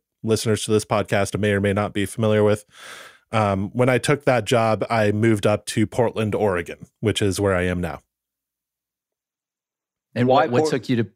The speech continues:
Speaker 2: yeah, why Portland?
Speaker 3: Yeah, why Portland?
Speaker 1: Well, my, my parents live near here, so that was one reason. Another reason was that we couldn't afford real estate in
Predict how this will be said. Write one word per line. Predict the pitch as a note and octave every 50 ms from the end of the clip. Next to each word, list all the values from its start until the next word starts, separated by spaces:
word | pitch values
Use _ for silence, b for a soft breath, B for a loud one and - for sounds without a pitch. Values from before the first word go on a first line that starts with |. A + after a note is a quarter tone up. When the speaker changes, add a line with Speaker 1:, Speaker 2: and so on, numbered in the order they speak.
| _ -
Speaker 2:
yeah, | C3 B2+
why | A2+ B2 B2+
Portland? | B2 - E3 D#3 C#3+ E2+ D#2+ - _ _ _ _ _ _ -
Speaker 3:
Yeah, | - B2 A#2
why | - A2 A#2 G#3+
Portland? | - - - D#3
Speaker 1:
Well, | F3 F3 F3 E3+ E3+ B2 _ -
my, | D#3+ F3 E3+ D#3+
my | D3 D#3+ D#3+
parents | D#3+ - F#3+ G3 F3+ D3 - -
live | D3+ C#3+ A2+
near | B2+ B2 A#2+ A2+
here, | G2 A2+ G2+ G#2 A#2+ D#3 - -
so | - - D3+
that | B2+ C3+ B2 B2+
was | B2 G#2+
one | A2+ B2 A2+ G#2
reason. | F#2+ F#2 F#2 F2 - G2 F#2 F2+ G2 - b b b b b b b b b b -
Another | - C#3+ C3+ C#3+ D3 D3+ E3+ D3+
reason | B2+ B2+ C3+ C3+ C3 B2+ C#3+ B2+ A#2
was | A2+ A2+ G2+ A2
that | A#2 G2
we | G#2+ G#2+
couldn't | - - D3 C3 B2 B2
afford | A2 - C#3+ B2+ A2 F#2+ F2+
real | A2+ B2 B2
estate | A#2 - - - F2+ E2+ E2+ - _ _ _ _ _ _ -
in | C3 A#2 G#2+ G2+ G2 F#2+ G2 F#2